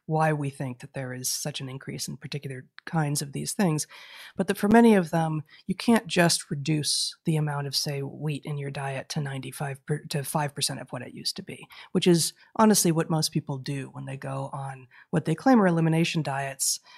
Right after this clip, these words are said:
Um, they end up having a little bit of something, and because their symptoms haven't cleared yet anyway, they don't notice. And so,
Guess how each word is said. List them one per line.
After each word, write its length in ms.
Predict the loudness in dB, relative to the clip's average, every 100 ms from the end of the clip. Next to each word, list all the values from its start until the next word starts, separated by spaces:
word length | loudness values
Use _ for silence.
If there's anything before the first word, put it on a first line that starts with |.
| -20 -4
Um, 240 | 0 2
they 160 | 4 4
end 140 | 6
up 80 | 4
having 240 | 2 0 -2
a 40 |
little 160 | -4 -6
bit 120 | -6
of 80 | 0
something, 760 | 2 2 4 6 8 6 4 4
and 320 | 2 2 0
because 260 | -2 -2 0
their 80 |
symptoms 380 | 0 -2 0 0
haven't 240 | 0 -2 -2
cleared 300 | -2 0 -2
yet 160 | -4
anyway, 420 | 2 4 4 2 2
they 140 | -2
don't 320 | -2 -6 -6
notice. 540 | -14 -14 -8 -6 -6 -8 -18 -20 -20 -4
And 320 | -2 -2 -2
so, 500 | -2 -2 -2 -6 -10